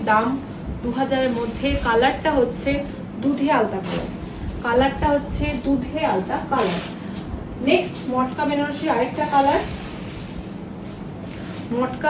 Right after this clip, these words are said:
বেনারসি আরেকটা কালার, মটকা বেনারসি আরেকটা কালার, ইয়েলো, ইয়েলো কালার।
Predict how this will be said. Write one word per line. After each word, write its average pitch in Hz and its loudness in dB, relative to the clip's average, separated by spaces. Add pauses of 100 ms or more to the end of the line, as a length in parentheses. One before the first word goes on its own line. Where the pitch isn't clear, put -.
বেনারসি 277 4 (140)
আরেকটা 247 2 (100)
কালার, 277 4 (2000)
মটকা 226 0
বেনারসি 262 2 (140)
আরেকটা 240 0
কালার, 262 6 (640)
ইয়েলো, 247 6 (1800)
ইয়েলো 262 4
কালার। 240 4